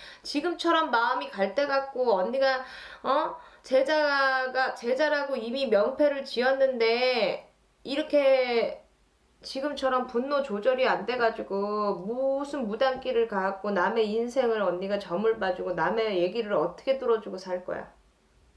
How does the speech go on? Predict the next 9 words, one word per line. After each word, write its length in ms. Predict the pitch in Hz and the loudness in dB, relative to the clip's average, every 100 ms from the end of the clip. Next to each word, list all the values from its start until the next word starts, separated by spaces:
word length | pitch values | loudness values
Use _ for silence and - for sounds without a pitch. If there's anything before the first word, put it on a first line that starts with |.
| _ _ _ _ _ _ _ _ _ _ _ _ _ _ _ _ _ _ _ _ _ _ - | _ _ _ _ _ _ _ _ _ _ _ _ _ _ _ _ _ _ _ _ _ _ 2
내 220 | 262 277 | 4 4
자신 480 | 202 220 269 254 - | 0 -6 -4 -6 -4
컨트롤도 640 | 359 359 370 330 285 262 | -4 -2 0 0 2 -2
지금 300 | - 226 226 | -2 -2 -2
못하는데 640 | 175 180 226 180 156 139 - _ _ _ _ _ _ - | -2 -6 -4 -4 -6 -10 -14 _ _ _ _ _ _ 0
그런 280 | 233 302 | 0 2
게 80 | 302 | 0
무슨 360 | 226 214 233 190 | -4 -6 -8 -10
무당이야? 540 | 196 240 208 165 160 | -4 -2 0 -2 -4